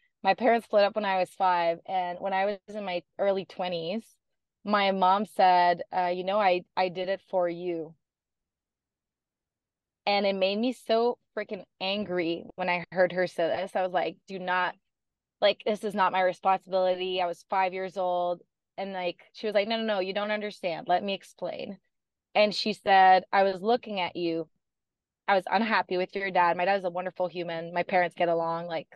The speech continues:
that's not, there's no, like, violent story or anything in this. But my mom was unhappy because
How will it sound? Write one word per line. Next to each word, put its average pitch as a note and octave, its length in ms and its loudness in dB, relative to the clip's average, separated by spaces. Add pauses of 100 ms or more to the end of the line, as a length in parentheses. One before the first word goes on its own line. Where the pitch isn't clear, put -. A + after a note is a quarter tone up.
(160)
that's - 240 -8
not, F3 220 -2 (220)
there's F#3 180 -2 (160)
no, E3+ 140 -4
like, F3 160 -4
violent E3+ 340 0
story - 320 -6
or - 40 -4
anything - 320 -8
in F#2 100 -10
this. - 200 -14 (680)
But G3+ 280 6
my G3 160 2
mom F#3+ 240 2
was F3+ 340 2
unhappy F#3+ 560 -2
because E3+ 840 -2